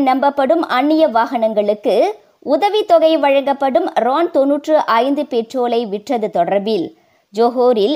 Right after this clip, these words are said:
எண்ணெய் நிலைய நடத்துனர்கள் சிலருக்கு எதிராக ஒன்பது விசாரணை அறிக்கைகள் திறக்கப்பட்டுள்ளன. ஏப்ரல் முதல் தேதி நாட்டின் எல்லைகள் மீண்டும் திறக்கப்பட்டதிலிருந்து கிடைத்த புகார்களின் அடிப்படையில்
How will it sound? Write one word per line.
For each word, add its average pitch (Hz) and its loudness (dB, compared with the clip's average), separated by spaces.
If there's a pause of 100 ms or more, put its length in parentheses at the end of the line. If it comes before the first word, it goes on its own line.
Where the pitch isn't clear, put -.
(100)
எண்ணெய் 277 2
நிலைய 233 0
நடத்துனர்கள் 214 -2
சிலருக்கு 190 -4
எதிராக 156 -4 (540)
ஒன்பது 330 2
விசாரணை 302 0 (100)
அறிக்கைகள் 220 0 (120)
திறக்கப்பட்டுள்ளன. 196 -4 (640)
ஏப்ரல் 302 2
முதல் 240 0
தேதி 208 -2
நாட்டின் 277 0
எல்லைகள் 202 0 (280)
மீண்டும் 311 2
திறக்கப்பட்டதிலிருந்து 226 -2
கிடைத்த 220 -4 (120)
புகார்களின் 226 0
அடிப்படையில் 175 -4